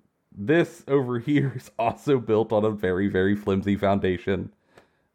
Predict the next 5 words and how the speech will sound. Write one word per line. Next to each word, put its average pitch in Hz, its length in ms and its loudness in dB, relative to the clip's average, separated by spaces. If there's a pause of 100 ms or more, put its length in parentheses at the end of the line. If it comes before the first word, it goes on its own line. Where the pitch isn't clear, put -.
(360)
Uh, 101 180 -4
it's 117 260 -6
just, 151 180 -4 (1000)
who 202 160 4
knows? 98 380 0